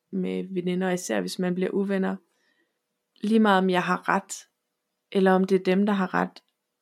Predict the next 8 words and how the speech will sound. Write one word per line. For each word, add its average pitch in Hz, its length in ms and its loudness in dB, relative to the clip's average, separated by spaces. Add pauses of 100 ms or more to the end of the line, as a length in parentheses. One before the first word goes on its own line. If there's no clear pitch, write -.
(160)
så - 180 -6
vil 196 100 0
jeg 196 220 0
altid 196 540 0 (260)
agere 190 600 0 (160)
underdanig, 185 840 -2 (140)
og 190 260 -2
sige 190 400 -6